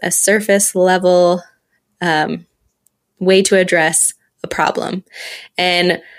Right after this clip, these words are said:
what I mean by that is that alcohol is, drinking alcohol is a symptom. Same with any other behavior that we're not, that's not working for us. Smoking cigarettes, smoking cannabis, um,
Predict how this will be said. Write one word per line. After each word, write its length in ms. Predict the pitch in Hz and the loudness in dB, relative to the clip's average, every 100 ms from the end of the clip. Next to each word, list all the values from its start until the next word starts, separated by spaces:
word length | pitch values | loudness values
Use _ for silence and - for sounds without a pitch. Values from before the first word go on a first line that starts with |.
| _ - | _ -2
what 100 | 196 | 2
I 60 | |
mean 160 | 202 220 | 2 2
by 160 | 208 196 | 2 2
that 340 | 180 180 - | 0 0 0
is 180 | 185 180 | 0 0
that 280 | 170 160 - | 0 0 0
alcohol 640 | 185 208 233 233 226 226 - | 0 0 0 2 2 2 2
is, 440 | 196 196 190 - - | 2 4 2 -2 -2
drinking 320 | 185 208 240 | 0 2 2
alcohol 680 | 196 202 196 185 175 165 - | 2 0 0 2 2 0 0
is 320 | 180 196 190 | 2 2 2
a 120 | - | -2
symptom. 640 | 180 - 165 170 - 185 - - - | -2 -2 -4 -6 -8 -8 -12 -18 -8
Same 240 | - 226 | -2 2
with 180 | 247 240 - - | 2 2 -2 0
any 220 | 233 233 | 2 4
other 140 | 226 | 4
behavior 420 | 202 214 190 185 | 2 2 2 2
that 180 | 180 170 | 2 0
we're 140 | 180 175 | 0 0
not, 360 | 165 160 - - _ _ _ - | 0 -2 -4 -10 _ _ _ -4
that's 240 | 185 - | -2 0
not 160 | 190 - | -2 -2
working 320 | 156 - 151 | -2 -4 -4
for 180 | - 80 | -2 -2
us. 240 | - - - - - _ _ _ | -2 -4 -10 -20 -20 _ _ _
Smoking 420 | - 208 220 220 | -2 0 2 2
cigarettes, 560 | 214 208 185 165 - - | 2 2 2 0 -2 -2
smoking 560 | 196 208 202 202 202 - | 0 0 2 2 2 -2
cannabis, 720 | - 190 190 160 156 - - - - - _ - | -2 0 2 2 0 -2 -6 -10 -20 -20 _ -8
um, 680 | 180 175 170 165 165 170 | -4 -2 -2 -2 -6 -8